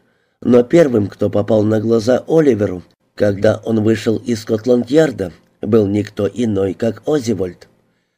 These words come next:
Впрочем, их встреча была в какой-то степени закономерна. Ведь самая короткая дорога между Блумсбери и Ватерлоу-стейшн проходит как раз здесь.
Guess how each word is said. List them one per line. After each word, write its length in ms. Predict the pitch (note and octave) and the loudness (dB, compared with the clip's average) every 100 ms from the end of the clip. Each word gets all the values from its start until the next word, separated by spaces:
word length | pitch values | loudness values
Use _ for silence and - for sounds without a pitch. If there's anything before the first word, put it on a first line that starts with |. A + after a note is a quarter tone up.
| _ _ _ - | _ _ _ -14
Впрочем, 580 | - - G#2+ B2 B2+ - | -8 2 2 4 0 -2
их 300 | - C3+ G#2+ | -2 -4 -4
встреча 500 | - C#3+ E3 - G#2 | -4 0 0 0 -4
была 240 | G2 G2+ | 0 -2
в 40 | G2+ | 0
какой-то 480 | G#2+ G#2+ G#2+ A2+ | -2 0 -2 -2
степени 460 | G#2+ - A2+ G#2+ A2 | -6 -2 -2 -2 -4
закономерна. 840 | A2 A2+ A#2+ A#2+ C#3 D3+ A2+ F2+ - _ _ _ _ _ _ | -4 -4 -2 0 0 -2 -4 -10 -14 _ _ _ _ _ _
Ведь 300 | - G#2 A#2+ | -2 2 2
самая 400 | - A2+ A#2 B2 | 2 0 2 2
короткая 520 | A#2 A#2+ B2 A#2+ B2 B2 | 2 0 0 0 0 2
дорога 420 | C#3 D#3+ C#3 G#2+ | 4 4 4 0
между 420 | G#2 G2+ A2 G2 | 0 0 0 -2
Блумсбери 680 | G#2+ G#2 G#2+ G2 G#2 A2+ A2 | -2 -2 -2 -2 0 0 0
и 180 | G#2+ B2 | -2 0
Ватерлоу-стейшн 1160 | C#3 D#3 A2 G2+ G2+ G2+ - D3 C#3 - F2 E2 _ _ _ | 0 0 -2 0 0 0 0 0 0 -6 -12 -12 _ _ _
проходит 560 | - B2 - F#2+ F#2 - | 0 0 0 -4 -4 -6
как 200 | G2+ G#2 | -8 -2
раз 180 | G#2+ G#2 | -2 -2
здесь. 400 | G#2+ D3 A#2 | -4 -4 -4